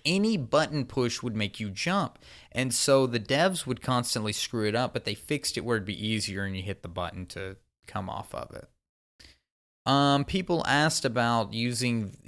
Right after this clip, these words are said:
their class in the story. Healing en Chiffon was a, a major thread. They really do wanna do this stuff for four point oh, where, like, your class can do some certain options that others couldn't. Uh, maybe you can heal somebody in a battle, something else.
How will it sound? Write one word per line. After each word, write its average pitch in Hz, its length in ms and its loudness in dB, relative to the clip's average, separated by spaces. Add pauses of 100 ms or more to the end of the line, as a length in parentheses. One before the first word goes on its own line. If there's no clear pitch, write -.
(160)
their 92 160 -6
class 107 500 0
in 104 60 -4
the 92 80 -6
story. 131 720 0
Healing 151 760 2
en 131 140 2
Chiffon 131 520 0 (100)
was 104 260 -2
a, 98 200 -2
a 107 60 -4
major 101 420 -2 (140)
thread. 101 340 0 (320)
They 214 100 4
really 262 300 4
do 196 160 4
wanna 190 200 4
do 139 160 2
this 131 200 2
stuff 110 220 0
for 101 120 -8
four 113 260 -2
point 95 320 -2
oh, 92 180 0
where, 101 240 2
like, 101 300 0
your 127 120 0
class 131 420 2
can 120 160 -2
do 110 160 0
some 101 240 -4
certain 107 400 0
options 101 580 -4
that 98 140 -6
others 98 320 -4
couldn't. - 580 -6 (440)
Uh, 95 160 -2
maybe 110 240 0
you 110 100 -2
can 113 320 -2
heal 110 240 0
somebody 101 480 -2
in 101 80 -4
a 92 60 -6
battle, 95 400 -2
something 98 420 -4
else. 92 320 -2